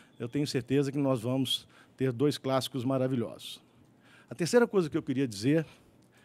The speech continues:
e também é muito importante na minha opinião, né? Eu sou um dirigente da nova geração, né?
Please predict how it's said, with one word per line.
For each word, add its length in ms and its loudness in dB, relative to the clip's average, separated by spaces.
e 20 -20
também 200 -2
é 40 0
muito 360 2
importante 500 -4
na 60 -2
minha 160 0
opinião, 400 -2
né? 220 -4
Eu 140 0
sou 440 10
um 60 8
dirigente 500 0
da 140 2
nova 400 6
geração, 480 -6
né? 180 -4